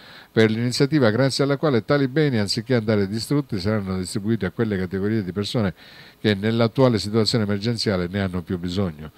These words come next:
L'iniziativa delle Fiamme Gialle siracusane si pone nel variegato quadro del costante impegno del Corpo a favore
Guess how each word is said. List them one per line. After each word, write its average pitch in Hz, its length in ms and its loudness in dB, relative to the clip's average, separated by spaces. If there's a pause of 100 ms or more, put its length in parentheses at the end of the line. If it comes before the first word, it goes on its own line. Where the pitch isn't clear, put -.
(640)
L'iniziativa 107 460 4
delle 107 180 6
Fiamme 117 300 2
Gialle 117 320 2
siracusane 110 520 0
si 95 160 -4
pone 101 300 -2
nel 92 180 -6
variegato 123 580 0
quadro 123 480 0
del 98 200 -4
costante 110 500 -2
impegno 95 400 -2
del 92 200 -6
Corpo 143 360 0
a 95 40 0
favore 110 340 0